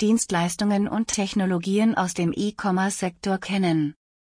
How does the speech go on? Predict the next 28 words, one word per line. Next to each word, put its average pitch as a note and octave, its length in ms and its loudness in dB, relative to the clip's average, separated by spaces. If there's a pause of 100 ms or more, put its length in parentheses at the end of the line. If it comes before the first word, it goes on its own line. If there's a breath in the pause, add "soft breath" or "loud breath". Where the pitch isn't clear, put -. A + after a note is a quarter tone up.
(1800 loud breath)
Die A3 100 2
White F#3+ 400 0
Label G3+ 380 2
World E3+ 460 -2
Expo - 440 -4
findet B3 480 2
am E3 180 0
zwölften F3+ 560 0
und G3 180 -2
dreizehnten G#3 760 0
Oktober F#3+ 600 -2
zweitausendzweiundzwanzig G3+ 1700 0
in F3 140 0
der E3 100 0
Messe F#3+ 340 0
Frankfurt F3 600 -2
statt G3+ 320 2
und F3+ 180 -4
ist - 240 -4
die G3 80 -2
perfekte G#3+ 540 -2
Veranstaltung F#3+ 880 0
für G3+ 160 -2
Hersteller F#3+ 600 2
von E3 280 0
White E3+ 280 0
Label D#3+ 300 0
Produkten, D#3+ 800 -2